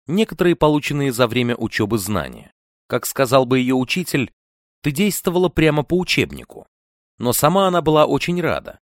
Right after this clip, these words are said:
что тот очень подробно рассматривал именно подобную оборону с использованием реки в качестве преграды. А спустя пару дней началось сражение. Сначала магическая дуэль,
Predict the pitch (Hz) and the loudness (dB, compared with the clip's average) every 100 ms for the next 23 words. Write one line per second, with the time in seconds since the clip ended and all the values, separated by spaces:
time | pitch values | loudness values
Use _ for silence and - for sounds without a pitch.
0 | _ _ - 156 151 202 - - 175 180 | _ _ -2 0 4 2 0 -2 0 0
1 | 170 190 180 185 95 82 82 92 - 110 | 0 2 4 4 2 0 0 0 -2 -2
2 | 104 107 104 104 - 131 127 127 143 143 | 0 0 -2 -2 -2 -4 -4 0 0 2
3 | 139 85 80 80 92 107 147 151 127 - | 0 0 -4 -4 0 2 2 0 -4 -8
4 | _ _ _ - 156 - - 202 160 180 | _ _ _ -8 -6 -4 0 0 0 -2
5 | 175 156 139 - 110 - - 87 92 - | 0 -2 -2 -2 -4 -2 -4 -4 -6 -8
6 | 104 - 127 117 76 - - _ _ _ | -8 -4 -2 -2 -2 -4 -14 _ _ _
7 | _ _ - 107 - 113 - 117 120 120 | _ _ -4 -2 -4 -2 0 2 4 2
8 | 120 151 147 113 _ _ _ 151 175 - | 0 -2 -4 -6 _ _ _ -6 -2 0
9 | 131 87 - - - 101 101 87 69 58 | 0 0 -4 -10 -4 0 0 -2 -8 -12
10 | - _ _ _ _ _ _ _ - - | -20 _ _ _ _ _ _ _ -8 -2
11 | 165 - 220 190 175 160 151 151 - 160 | 0 2 2 2 -2 -4 -8 -6 -2 0
12 | 135 165 123 64 57 | 2 2 2 0 -12